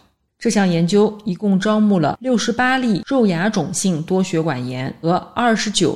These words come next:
例显微镜下多血管炎的患者，平均年龄六十三岁，百分之三十五为女性。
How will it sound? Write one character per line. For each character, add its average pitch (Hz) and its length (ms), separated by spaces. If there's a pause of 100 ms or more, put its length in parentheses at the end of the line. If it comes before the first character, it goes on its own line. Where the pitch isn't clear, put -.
例 170 240
显 143 240
微 208 160
镜 233 260
下 - 400
多 165 160
血 156 160
管 135 220
炎 123 160
的 143 80
患 151 220
者， - 200 (300)
平 185 180
均 240 160
年 170 280
龄 214 200
六 208 140
十 190 140
三 233 220
岁， 233 300 (160)
百 139 140
分 170 160
之 196 80
三 240 180
十 233 140
五 180 160
为 170 140
女 175 200
性。 - 300